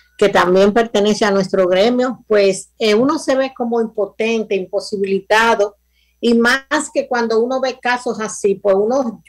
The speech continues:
uno ya vulnerable por la edad y por otras cosas,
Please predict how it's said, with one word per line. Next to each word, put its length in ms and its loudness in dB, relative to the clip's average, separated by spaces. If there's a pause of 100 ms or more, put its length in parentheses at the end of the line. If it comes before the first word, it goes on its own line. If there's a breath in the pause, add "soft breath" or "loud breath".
uno 260 0 (100)
ya 280 2
vulnerable 960 0
por 160 -8
la 80 -2
edad 360 -2
y 120 -4
por 180 -2
otras 380 -6
cosas, 400 2